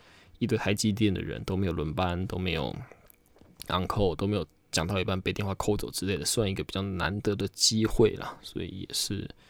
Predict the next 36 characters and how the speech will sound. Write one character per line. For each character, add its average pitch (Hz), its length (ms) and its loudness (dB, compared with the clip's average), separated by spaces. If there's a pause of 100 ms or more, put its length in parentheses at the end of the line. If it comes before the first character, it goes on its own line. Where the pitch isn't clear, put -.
(520)
干 110 160 0
脆 110 160 2
就 85 180 -2
趁 90 260 0
这 92 80 -4
个 92 60 -2
机 85 220 -4
会 92 140 2
才 85 180 -6
录 90 220 -4
一 76 60 -4
集 - 200 -8
Podcast。 - 540 4 (640)
对， - 220 -4 (100)
大 - 120 -8
概 - 140 -4
这 - 120 -4
样 - 120 -10
子。 - 160 -8 (1120)
所 104 540 0
以 85 800 -2 (320)
这 107 280 2
周 104 240 0
的 101 180 -2
事 101 260 -2
情 87 280 -4
应 101 200 -4
该 101 220 -2
就 101 300 -4
讲 - 360 -6 (160)
得 82 440 -8
差 90 560 -2
不 87 320 -6 (140)
多 101 640 2
了。 - 180 -2 (920)
好， - 260 -4